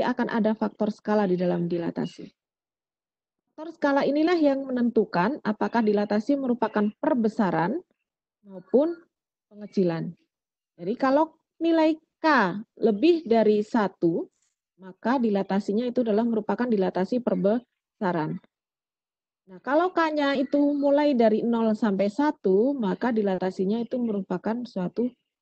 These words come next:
perkecilan. Nanti kita akan cari. Nah, bangun, kalau rotasi tadi tidak mengalami perubahan bentuk dan ukuran ya, tetapi kalau dilatasi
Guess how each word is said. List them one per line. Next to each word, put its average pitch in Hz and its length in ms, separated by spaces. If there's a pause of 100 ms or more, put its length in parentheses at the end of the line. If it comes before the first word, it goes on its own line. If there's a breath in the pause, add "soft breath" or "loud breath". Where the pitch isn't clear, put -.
(140)
perkecilan. 170 680 (4000)
Nanti - 320
kita 294 320
akan 294 200
cari. 247 480 (800)
Nah, 185 220 (380)
bangun, 269 680 (1200)
kalau 285 160
rotasi 330 480
tadi 330 260
tidak 277 220
mengalami 277 680
perubahan 214 600
bentuk 190 340
dan 190 240
ukuran 226 400
ya, 180 240
tetapi 220 400
kalau 214 240
dilatasi 202 960